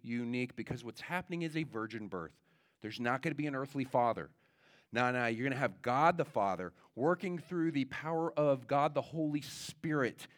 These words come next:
and then you're gonna get this baby. This baby is going to be God the Son. God the Son is gonna come and take on flesh, and he's gonna be born God-man,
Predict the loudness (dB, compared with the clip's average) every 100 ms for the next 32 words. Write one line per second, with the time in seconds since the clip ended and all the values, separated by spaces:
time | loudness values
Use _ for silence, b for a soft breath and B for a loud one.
0 | b _ -2 0 0 0 0 2 0 0
1 | 0 0 0 -2 -2 -4 -4 -4 -2 -2
2 | -4 -10 -16 _ _ _ _ _ _ _
3 | _ _ -4 -2 0 0 2 2 0 -4
4 | B -6 -4 -2 -4 -4 -6 -6 -2 -2
5 | -2 -4 -8 -4 2 4 2 -2 -8 -6
6 | -6 -8 -12 b b b b b _ _
7 | _ _ _ _ _ _ _ 4 4 2
8 | -4 -4 -4 -4 -2 -2 0 -2 -4 -4
9 | -4 -2 -4 -4 -2 -2 -2 -6 -4 -4
10 | -2 -4 -6 -6 -4 -2 -2 -2 -6 b
11 | b b _ _ 4 4 2 -4 -6 -10